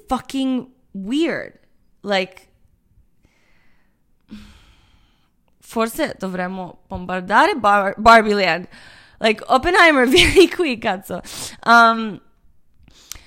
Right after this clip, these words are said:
no, poi il film anche dimostra in un modo che le par-,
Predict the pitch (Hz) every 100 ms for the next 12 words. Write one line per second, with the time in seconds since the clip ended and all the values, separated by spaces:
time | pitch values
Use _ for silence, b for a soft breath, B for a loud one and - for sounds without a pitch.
0 | - 392 254 - 359 359 240 233 277 269
1 | 240 - 214 220 202 214 214 - 277 208
2 | 202 214 233 180 208 202 180 - 190 -
3 | 214 196 202